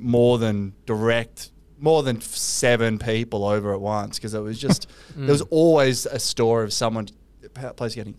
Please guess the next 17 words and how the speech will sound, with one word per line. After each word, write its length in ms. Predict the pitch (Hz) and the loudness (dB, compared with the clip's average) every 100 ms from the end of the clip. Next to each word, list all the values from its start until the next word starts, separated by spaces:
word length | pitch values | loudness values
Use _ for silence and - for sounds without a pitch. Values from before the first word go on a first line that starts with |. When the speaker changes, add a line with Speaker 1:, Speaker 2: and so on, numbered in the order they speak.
| - - - | -20 -20 -14
Speaker 1:
fucking 420 | 127 113 113 101 107 | -10 -10 -8 -12 -14
trashed 680 | - 131 127 123 123 117 113 | -12 -6 -2 0 -2 -4 -8
or 60 | 98 | -8
shit 300 | - 135 123 | -8 -8 -6
getting 200 | 117 113 | -6 -8
stolen. 640 | - 120 117 117 110 101 - - - _ 202 | -8 -8 -4 -4 -4 -6 -12 -20 -20 _ -4
I 20 | |
don't 100 | 170 | -2
know 40 | |
who 160 | 110 127 | 2 2
would 140 | 117 | 0
put 140 | - 113 | -4 -10
yourselves 300 | 113 101 104 | -10 -10 -6
up 200 | 117 - | -6 -6
to 100 | 110 | -12
that 180 | 110 - | -12 -12
stuff. 400 | - 104 - | -14 -14 -16